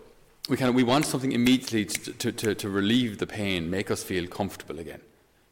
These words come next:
You know, there's even a doctor friend of mine from, from Germany, and, uh, he has a lot of, uh,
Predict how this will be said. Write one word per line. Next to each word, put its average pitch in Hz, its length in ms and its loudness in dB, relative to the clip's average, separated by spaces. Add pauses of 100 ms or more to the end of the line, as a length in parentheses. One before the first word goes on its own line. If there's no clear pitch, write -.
(120)
You 80 100 -8
know, 110 180 -4 (300)
there's 107 120 0
even 104 120 4
a 90 180 6
doctor 85 320 0
friend 92 180 0
of 90 60 0
mine 85 140 0
from, 90 220 -4 (300)
from 92 220 -2
Germany, 107 420 4 (500)
and, 90 400 0 (120)
uh, 85 140 2
he 98 120 -2
has 104 120 2
a 104 40 4
lot 101 220 6
of, - 180 -2
uh, 82 300 0